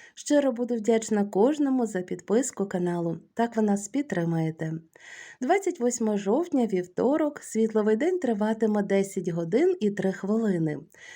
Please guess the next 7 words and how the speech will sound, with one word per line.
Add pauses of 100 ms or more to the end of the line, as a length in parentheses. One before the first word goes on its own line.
(160)
Схід
сонця
очікується
о
сьомій
п'ятдесят
три,